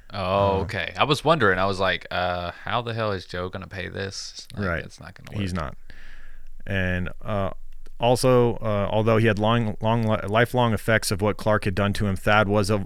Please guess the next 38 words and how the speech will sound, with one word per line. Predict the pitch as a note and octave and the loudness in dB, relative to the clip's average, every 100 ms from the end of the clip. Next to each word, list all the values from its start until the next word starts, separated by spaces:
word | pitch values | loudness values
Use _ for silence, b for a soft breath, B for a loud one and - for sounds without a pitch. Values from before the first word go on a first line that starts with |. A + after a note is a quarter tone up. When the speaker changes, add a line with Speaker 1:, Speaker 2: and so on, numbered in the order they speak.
| - | -2
Speaker 2:
uh, | G#2 F#2+ - | 0 0 0
eventually | G2+ A2 A2 G#2+ | 0 0 0 0
able | G2 G2+ | 0 0
to | - | 0
walk | F#2 F#2 F2 | 2 2 2
again | G2 F2+ F2 E2+ B B B | -2 0 -2 -4 B B B
and | - A2 G#2+ | 0 2 2
still | - C#3+ | 4 6
lives | C#3 C3+ | 6 6
in | A#2 | 4
Barbaloo | G#2+ A#2 G#2+ F#2 F2+ - | 4 6 4 2 0 -4
and, | G2+ F#2+ G2 F#2+ - - - - _ _ _ | -2 0 0 -4 -8 -16 -20 -20 _ _ _
you | A2 | -6
know, | F#2+ F#2+ | -4 -2
has | G#2 | -2
a | G#2 | -2
family, | - B2 B2 A#2+ A#2 - | 2 4 4 2 0 -4
has | G2+ | -6
kids, | - A2+ A2 G2 | 0 2 2 -2
and | G2+ F2+ F2+ - | -4 -4 -6 -6
has | G2 | -6
just | F2 G2 - - - D3+ | -4 -6 -8 -14 -14 -6
basically | G2 - G2+ | -4 -2 -2
moved | G2 F#2 G2 | 0 0 0
on, | G2+ F#2+ | 0 -2
it | E2+ | -4
seems. | - F#2+ F#2+ | -4 -4 -2
You | F2 | -2
know, | G2 | -2
he | G2 | 0
still | - A#2 | 2 4
does | G#2+ G2+ | 4 2
interviews | G#2+ G2+ G#2 F2+ | 0 2 0 0
from | F#2 | -2
time | G2 F#2+ | -2 -4
to | |
time. | - G2 G2 F#2 | -2 0 0 0
And, | E2+ | -4